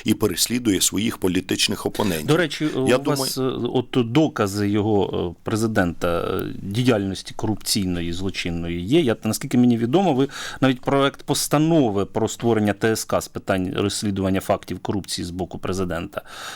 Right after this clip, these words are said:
Speaker 2: е, вносили у Верховну Раду.
Speaker 1: Так, колишній голова апеляційного суду міста Києва Антон Чернушенко зробив офіційні заяви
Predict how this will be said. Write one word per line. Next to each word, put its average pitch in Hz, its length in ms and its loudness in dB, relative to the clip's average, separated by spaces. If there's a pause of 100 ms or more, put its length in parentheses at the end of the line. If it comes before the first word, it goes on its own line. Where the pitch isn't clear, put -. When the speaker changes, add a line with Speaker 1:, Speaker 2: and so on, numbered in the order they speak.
(120)
Speaker 2:
е, 95 60 -2
вносили 95 440 2
у 90 60 2
Верховну 90 460 -2
Раду. - 280 -6 (200)
Speaker 1:
Так, - 440 -2
колишній 117 420 2
голова 98 420 2
апеляційного 92 640 0
суду 95 280 0
міста 90 340 -2
Києва 85 500 -4
Антон 110 480 0
Чернушенко 82 800 -2
зробив 87 460 0
офіційні 107 580 -2
заяви 82 540 -2